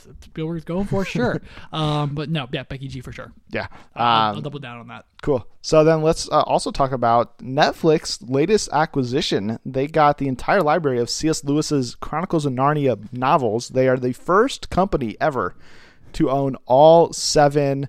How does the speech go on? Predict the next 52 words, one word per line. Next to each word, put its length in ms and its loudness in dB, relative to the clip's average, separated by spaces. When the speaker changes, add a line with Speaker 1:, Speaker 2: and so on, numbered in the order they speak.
Speaker 2:
books, 600 2
um, 360 -2
in 200 -6
a, 160 -2
in 100 -6
some 160 -10
sort 200 -2
of, 100 -4
like, 180 -4
you 60 -4
know, 160 0
live 300 2
action 480 -2
production 420 -4
setting. 400 0
So 280 4
they 180 2
are 100 2
now 200 2
said 140 2
to 60 -4
be 80 -4
developing 520 0
new 160 4
movies 280 2
and 240 -4
T 140 -2
V 200 -4
shows, 540 2
um, 420 -4
which 280 -4
kind 380 -4
of 160 -4
breaks 260 2
the 120 -2
Friends 280 -2
of 80 -6
Film 240 -6
policy, 560 0
but 180 -4
they 100 0
are 140 4
developing 520 2
movies, 380 2
so 120 -6
we're 100 -2
gonna 140 -2
talk 240 0
about 220 0
it 80 2
anyways. 560 0
Speaker 1:
Correct. 600 -2